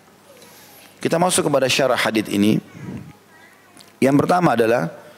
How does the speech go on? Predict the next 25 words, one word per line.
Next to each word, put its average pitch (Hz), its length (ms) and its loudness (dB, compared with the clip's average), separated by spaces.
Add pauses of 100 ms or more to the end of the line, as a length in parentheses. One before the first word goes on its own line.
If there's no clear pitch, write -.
(500)
Ibnu 131 240 2
Abbas 131 400 0
menukil 143 320 0
riwayat 113 560 2
yang 98 160 0
mulia, 101 480 2 (1040)
bahwasanya 147 560 0
Umar 143 640 0
pernah 131 240 0
berkata, 107 640 -2 (880)
dari 85 160 0
sini 123 240 0
berkata 107 480 -2
maksudnya 110 320 0
adalah 113 80 0
mengirim 117 400 0
surat 113 400 2 (1040)
kepada 101 240 0
mereka, 95 480 -2 (320)
kepada 92 240 0
Ibnu 92 160 0
Abbas, 87 800 -2
ya, 95 320 -4 (960)
dan 120 240 0
mengatakan, 135 720 -2